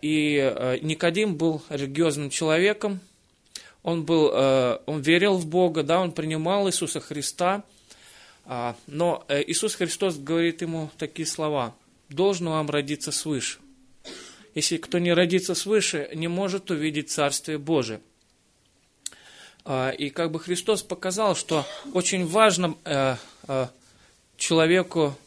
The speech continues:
вот это рождение, чтобы он родился духовно. И вот это рождение, оно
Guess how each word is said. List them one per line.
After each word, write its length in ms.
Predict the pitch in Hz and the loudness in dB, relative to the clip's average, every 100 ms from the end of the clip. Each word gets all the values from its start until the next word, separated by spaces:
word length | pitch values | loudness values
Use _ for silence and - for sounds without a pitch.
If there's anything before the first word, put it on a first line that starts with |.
| - | -10
вот 180 | 143 170 | -4 -2
это 240 | 165 170 | 2 2
рождение, 500 | 165 160 160 214 170 | 2 0 2 2 2
чтобы 260 | - 135 156 | -2 -4 -2
он 80 | |
родился 580 | 156 160 151 202 185 190 | 0 -2 0 0 0 -2
духовно. 580 | 160 180 190 139 113 110 - - _ _ _ - - - - - | -4 -2 0 0 0 -8 -14 -20 _ _ _ -18 -18 -18 -20 -6
И 80 | - | -2
вот 100 | 156 | 0
это 180 | 202 214 | 2 4
рождение, 500 | 202 165 190 190 175 | 2 2 0 0 0
оно 300 | 160 160 | 0 -2